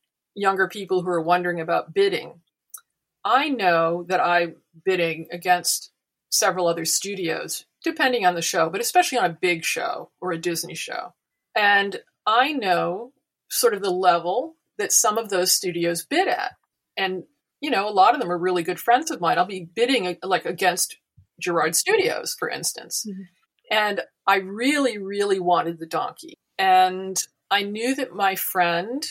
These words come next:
Speaker 1: one of my friends, would also be bidding on the donkey.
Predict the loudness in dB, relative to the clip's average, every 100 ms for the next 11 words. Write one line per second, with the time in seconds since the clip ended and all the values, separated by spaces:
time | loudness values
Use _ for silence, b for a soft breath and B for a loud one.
0 | -12 -8 -6 -2 -2 0 0 0 0 -2
1 | -4 b b _ -2 4 4 4 0 -4
2 | -2 0 0 -4 -4 -2 -2 -4 -8 -10
3 | -12